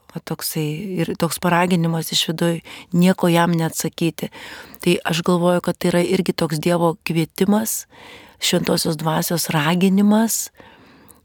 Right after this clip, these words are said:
tiesiog, vat, ir, ir pasitarnavimas, pasilenkimas, ir tam tikras nuolankumas, ir, ir galbūt nesakyti, negyventi tokioj nuostatoje arba pozicijoj, kad aš geriau žinau,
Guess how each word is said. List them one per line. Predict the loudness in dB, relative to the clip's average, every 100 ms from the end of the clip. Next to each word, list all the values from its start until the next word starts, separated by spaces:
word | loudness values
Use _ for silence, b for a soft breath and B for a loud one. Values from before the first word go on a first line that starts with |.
| -6
tiesiog, | -4 0 0 -2 -10 -6
vat, | -4 -4 -4 -4
ir, | -2 -2 -6 -10 -8 -2 -2
ir | -2 -2
pasitarnavimas, | -2 0 0 0 2 4 2 0 -4 -10
pasilenkimas, | -4 -2 2 4 6 6 6 4 2 -6 -14 B B B B
ir | B -2
tam | -2 -2
tikras | -4 -2 -2 2
nuolankumas, | 2 4 2 4 2 2 0
ir, | -2
ir | -2 -2 -2 -2
galbūt | -2 -2 0 0
nesakyti, | 0 -2 -2 -4 -4 0 -2 -2 B B B B -2
negyventi | 0 2 2 2 0 -2
tokioj | -4 0 2 4 2
nuostatoje | 2 2 2 0 -2 0 0
arba | 0 -2
pozicijoj, | -2 -4 -4 -2 0 0
kad | 0 -4 _ -4
aš | -2 0
geriau | 2 4 2
žinau, | 2 2 2 2